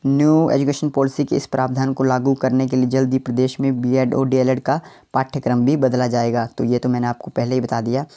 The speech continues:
इसके अलावा टेट पास करना भी अनिवार्य कर दिया गया है। अभी जेबीटी, टीजीटी और शास्त्री के पदों के लिए जो टेट है, वो कंपल्सरी है, but आने वाले समय में स्कूल प्रवक्ता के लिए भी टेट जरूरी हो जाएगा। तो दोस्तों, काफ़ी बड़ी न्यूज़ है कि जो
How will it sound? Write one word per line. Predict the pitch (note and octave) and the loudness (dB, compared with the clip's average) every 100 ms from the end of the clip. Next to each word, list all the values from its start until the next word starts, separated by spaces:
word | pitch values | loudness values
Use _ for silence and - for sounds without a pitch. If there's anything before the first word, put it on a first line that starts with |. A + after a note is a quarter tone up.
| _ - | _ -12
इसके | C3+ - | -6 0
अलावा | C#3+ C3+ C3 - - - - | 2 2 0 -2 -10 -12 -2
टेट | C3+ D3 | 0 0
पास | - C#3+ - | -2 -2 -2
करना | C#3 C3+ C3+ | -2 0 2
भी | D3+ | 0
अनिवार्य | - C3+ B2+ C3 C3+ | 0 0 2 2 0
कर | - C3+ | 0 0
दिया | C3+ C3 | 2 2
गया | A#2+ A#2 A#2 | 4 2 2
है। | B2+ A2+ - | 0 -2 -2
अभी | B2+ C#3 | 0 2
जेबीटी, | C3 C3 C3 C#3+ | 2 0 2 0
टीजीटी | C3+ B2+ B2 C3 | 2 0 0 -2
और | - C3 | 0 -2
शास्त्री | - C3 - C3+ C#3+ C#3 - - - | -2 -4 -4 -2 0 -2 -8 -10 -4
के | |
पदों | C#3 B2+ C#3 | 0 0 2
के | C3+ | 2
लिए | C3 C3 | 4 4
जो | C3 C3+ | 4 2
टेट | B2+ B2+ B2 | 2 0 0
है, | C3 C#3 | 0 0
वो | C3+ C3 | 0 0
कंपल्सरी | B2 A#2+ B2+ - C3 | -2 0 -2 -2 0
है, | C3+ E3 - _ C#3 | 0 -2 -8 _ -2
but | D3+ - | -2 -4
आने | C3 C#3 C#3+ | -2 0 2
वाले | C#3 C3 | 2 0
समय | C3 C3+ C3 | 0 0 2
में | C3 C3+ E3 | 2 2 -2
स्कूल | - - C#3+ D3+ | -6 -8 0 0
प्रवक्ता | - C#3 C#3 - C#3+ | 2 0 0 -2 -4
के | C3+ C3 | 0 2
लिए | B2+ B2+ | 2 2
भी | D3+ | 0
टेट | B2+ B2 C3 | 0 0 0
जरूरी | C3 B2 B2+ | -2 0 -2
हो | D3+ C#3 | -2 0
जाएगा। | C3 A#2 A#2 A#2 A#2+ - - - | 0 -2 -4 -6 -10 -18 -18 -8
तो | |
दोस्तों, | A#2+ B2 B2 D3 | -2 -2 -2 -4
काफ़ी | C3 A#2+ C3+ | -2 -2 -2
बड़ी | B2+ B2+ | 0 0
न्यूज़ | B2+ C3 C3 | 2 0 0
है | D3+ F3 - | -4 -6 -2
कि | C3 C3 | 0 2
जो | B2+ B2 B2+ | 0 0 0